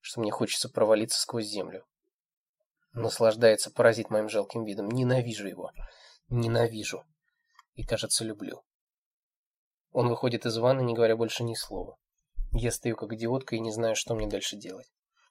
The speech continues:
Выхожу из ванны, нахожу свой халатик и сажусь в кресло. Жду, когда за мной придут, боюсь сама выходить. Через минут двадцать пришла помощница Сергея и сказала, что отведет меня в мою комнату. Идем молча. Заходим в спальню, и я вдруг чувствую, что меня накрывает, я начинаю рыдать.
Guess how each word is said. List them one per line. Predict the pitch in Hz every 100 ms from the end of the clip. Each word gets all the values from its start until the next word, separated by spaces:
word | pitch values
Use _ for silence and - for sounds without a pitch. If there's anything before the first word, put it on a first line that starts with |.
| _ -
Выхожу | 117 - 117 117
из | 107
ванны, | 117 135 131
нахожу | 110 113 117
свой | 113 98
халатик | - 104 127 127 113
и |
сажусь | - 98 98 -
в | -
кресло. | - - - - _ _ _ _ _ _
Жду, | - 117 143
когда | 156 120 117
за | 113
мной | 113
придут, | 104 117 110 117 -
боюсь | 113 107 98
сама | - 101 92
выходить. | 85 - - - - _ _ _ _ _ _ -
Через | - 120 110
минут | 117 120 117
двадцать | 117 117 139 - -
пришла | - - 131
помощница | - 135 107 - - -
Сергея | - 110 104 131 131 - - _
и | 123
сказала, | - 113 -
что | 139 120
отведет | 113 113 135 139
меня | 120
в | 113
мою | 113
комнату. | 107 - 82 80 - _ _ _ _
Идем | 113 107 120
молча. | 113 90 - - _ _ _ _ _ _
Заходим | 131 127 - 127
в | 127
спальню, | - 151 139
и | 117
я | 110
вдруг | 117 117
чувствую, | - 143 - 127
что | -
меня | 110 107
накрывает, | 107 - 113 107 92 90
я | 101
начинаю | 101 - 107 107
рыдать. | 101 101 -